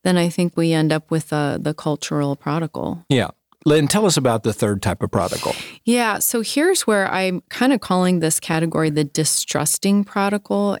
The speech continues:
Speaker 1: And I think we're talking about this because sometimes kids walk away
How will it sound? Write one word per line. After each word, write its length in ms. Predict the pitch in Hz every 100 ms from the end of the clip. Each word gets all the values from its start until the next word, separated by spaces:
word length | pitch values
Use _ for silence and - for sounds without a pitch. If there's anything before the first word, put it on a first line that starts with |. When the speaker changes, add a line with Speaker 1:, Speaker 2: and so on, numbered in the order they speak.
| -
Speaker 1:
And 440 | 175 170 165 165
I 120 | - 165
think 260 | 233 277
we're 100 | 330
talking 440 | 285 175 170 190 170
about 300 | 160 143 -
this 200 | 156 -
because 460 | 170 - 160 151
sometimes 600 | - 247 359 247 196 175
kids 400 | - - 175 175
walk 320 | 160 160 160
away 600 | 160 151 165 165 143 147